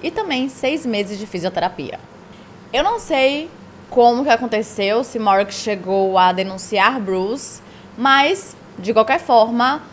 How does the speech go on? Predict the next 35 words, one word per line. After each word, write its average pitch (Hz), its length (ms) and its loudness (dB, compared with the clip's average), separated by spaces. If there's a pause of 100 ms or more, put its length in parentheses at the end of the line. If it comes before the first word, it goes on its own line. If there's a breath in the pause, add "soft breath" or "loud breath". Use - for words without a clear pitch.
(140)
no 277 100 -2
dia 294 120 0
seguinte, 277 500 0
Bruce 233 320 0
foi 208 120 2
até 202 140 -2
a - 20 -4
delegacia 220 840 0 (180)
e 330 60 -6
confessou 349 520 -2
tudo. 165 380 -6 (540 loud breath)
Só 240 220 4
que 247 100 -4
ele 330 120 0
disse 247 200 -6
que 277 60 -6
ele 247 140 0
não 220 140 -2
se 311 120 -10
lembrava 247 680 4 (300)
do 214 140 -4
que 233 80 0
havia 208 160 2
acontecido. 208 880 -2 (320)
Pra 208 180 4
ele 202 200 2
tinha 202 200 -6
sido 202 200 -6
como 196 180 -6
se 190 80 -8
ele 190 100 -6
tivesse 196 280 -4
tido 196 120 -10
um 190 60 0
apagão. 208 680 0